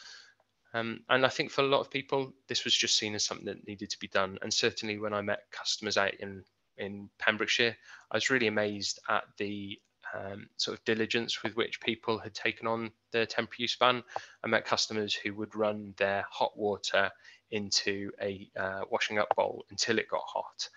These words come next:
and preserved that lukewarm or cold water so that they could use that in their garden. And, uh, it was remarkable to see that support from our customers. Uh, I think that is it from me, um, uh, Melissa. So, um, thank you all for your time.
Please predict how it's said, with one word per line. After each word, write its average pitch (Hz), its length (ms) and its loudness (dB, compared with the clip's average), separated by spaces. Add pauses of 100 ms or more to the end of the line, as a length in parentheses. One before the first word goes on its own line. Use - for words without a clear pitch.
(120)
and 104 100 -6
preserved 104 520 2
that 101 140 4
lukewarm 101 540 -2
or 95 100 -2
cold 120 380 2
water 95 320 -4
so - 180 -2
that - 140 -10
they 98 100 -4
could 98 220 -18
use 98 160 -4
that - 140 -14
in 98 80 -16
their 98 100 -10
garden. 98 440 -2 (440)
And, 98 220 -2
uh, 98 180 2
it 107 80 2
was 101 180 0
remarkable 107 460 -2
to - 80 -6
see 110 180 0
that 98 140 -6
support - 400 -4
from - 120 -8
our - 60 -10
customers. - 520 -8 (800)
Uh, 107 220 -6
I 117 160 -12
think - 300 -8
that 123 180 0
is 127 240 0
it 143 180 -2
from 101 220 -10
me, 101 260 -10 (240)
um, 101 240 -10 (1120)
uh, 101 240 -6
Melissa. - 420 -2 (500)
So, 107 360 4
um, 110 240 2
thank 120 260 4
you 120 140 0
all 120 160 0
for - 100 -16
your 127 100 4
time. 110 260 2